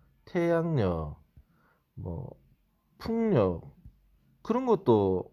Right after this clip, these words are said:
올라오고 있잖아. 재료 소재. 이 대기업이 안 해서 그렇지. 하, 그러게 내년에 사업의 주요한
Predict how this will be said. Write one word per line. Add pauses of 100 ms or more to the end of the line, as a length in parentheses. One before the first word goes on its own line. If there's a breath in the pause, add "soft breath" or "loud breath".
(120)
올라오고
있잖아.
재료
소재.
이
대기업이
안
해서
그렇지. (2500 loud breath)
하,
그러게
내년에
사업의
주요한